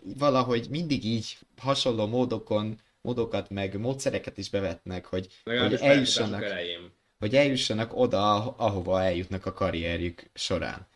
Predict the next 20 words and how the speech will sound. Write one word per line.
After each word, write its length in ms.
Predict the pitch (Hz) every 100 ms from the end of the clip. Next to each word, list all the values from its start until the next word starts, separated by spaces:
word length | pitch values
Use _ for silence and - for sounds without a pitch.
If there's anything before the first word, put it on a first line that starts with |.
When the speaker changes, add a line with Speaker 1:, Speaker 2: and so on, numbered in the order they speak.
| _
Speaker 1:
És 340 | - 101 - -
Verstappennél 600 | 147 117 - 104 98 101
is 160 | 107
ez 120 | 110
a, 240 | 104 98 82
ez 120 | 104
az 120 | 104
erő-, 220 | 123 110 -
erődemonstráció 1200 | 123 113 95 95 92 - 90 95 - 95 92 92 _ _
esetleg 380 | - - 104 98
szóba 380 | - 110 85 78
jöhet. 400 | 71 87 87 - - -
Viszont 260 | 107 123
aztán 260 | 131 127 131
jöttetek 400 | 139 139 117 110
ti 140 | 131
a 120 | 107 107
ti 280 | 127 107 90
érveitekkel, 600 | 120 113 123 127 127 120
ami, 360 | 127 127 127